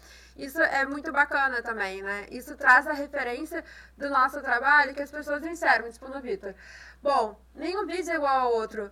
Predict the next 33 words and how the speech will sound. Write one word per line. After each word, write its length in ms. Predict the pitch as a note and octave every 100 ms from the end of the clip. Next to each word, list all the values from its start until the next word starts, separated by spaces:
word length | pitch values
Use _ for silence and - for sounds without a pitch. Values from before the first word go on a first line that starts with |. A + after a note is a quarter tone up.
| -
mas 280 | B3 C#4+ C#4+
eles 260 | C#4+ D#4
contam 480 | - C#4+ C#4+ D#4 D#4 D#4+
histórias. 600 | D#4+ - C#4+ B3 G#3+ G3 - C4+
Então, 460 | C4+ C#4 D#4+ G4+ A4 - - -
a, 460 | B3 A#3 A3+ G#3+ -
o 140 | B3+
que 240 | - D4
é 420 | C#4 B3+ D4 D#4+ D#4+ - - -
igual 420 | C#4+ C4+ B3+ C4
a 60 |
todos 340 | C4 D4 E4+ -
é 80 | F4
que 140 | F4
são 320 | F4 E4+ F4+ G#4
histórias. 680 | F#4+ F#4+ A4+ G4 C#4+ B3 A3+
Então, 380 | C#4 A#3+ D#4 G#4
ela 260 | F4 E4 E4+
também 360 | F4+ F4 A#4+
vai 180 | G4+ F4
querer 480 | E4+ D4+ C4+ C4 B3+ - - -
aquilo 400 | - B3+ C#4+ C#4+ C#4
de, 140 | A#3 C4+ C4
ela 240 | A#3 A#3+
vai 180 | A#3+ D4
se 100 | E4+
enxergar, 440 | F4+ E4 C#4 B3 A#3+
"Poxa, 340 | D4 C#4 B3+
eu 60 | A#3+
quero 280 | C#4 A#3+
que 60 | C4+
ele 140 | C4+
conte 440 | C4+ C4+ B3 C4